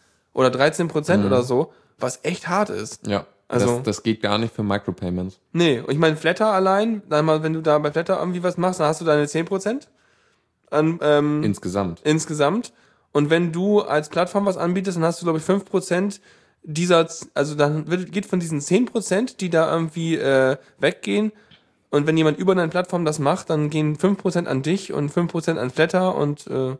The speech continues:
Speaker 1: keine Ahnung. Also auf jeden Fall sind die schon relativ niedrig.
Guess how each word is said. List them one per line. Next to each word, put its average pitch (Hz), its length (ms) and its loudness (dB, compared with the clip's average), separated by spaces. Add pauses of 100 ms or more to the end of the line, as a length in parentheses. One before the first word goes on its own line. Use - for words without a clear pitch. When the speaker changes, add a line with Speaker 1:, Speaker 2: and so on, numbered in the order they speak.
(140)
Speaker 1:
keine 123 220 4
Ahnung. 95 320 -4
Also 120 160 2
auf 131 100 2
jeden 151 140 2
Fall 143 100 2
sind 135 140 -2
die 160 100 -4
schon 165 140 -2
relativ 143 300 0
niedrig. 175 440 0